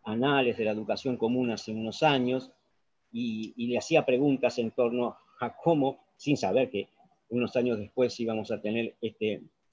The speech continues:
esta pandemia, eh, cómo, cómo la escuela puede anticipar, prevenir, eh,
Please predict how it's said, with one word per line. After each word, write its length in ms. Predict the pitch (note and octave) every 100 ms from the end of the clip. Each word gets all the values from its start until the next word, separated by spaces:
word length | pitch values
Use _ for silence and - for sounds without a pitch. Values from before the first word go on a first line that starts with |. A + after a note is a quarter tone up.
| _
esta 220 | A#2+ -
pandemia, 640 | A2+ A2 A#2 A2 A2 F#2 - _ _ _ -
eh, 320 | A2+ G2 - -
cómo, 260 | - D3 C3+
cómo 260 | D3 D#3+
la 80 | C3
escuela 380 | - D3 C#3+ -
puede 300 | C#3 C3 B2+ _ -
anticipar, 880 | F#3 F3+ D3 - A#2 D#3+ C3 B2+ A#2
prevenir, 640 | - F3+ D#3+ C#3+ C#3 C3+ B2+ _ _ _ _ _ _ _
eh, 520 | A#2+ G#2+ G#2 G2+ G2+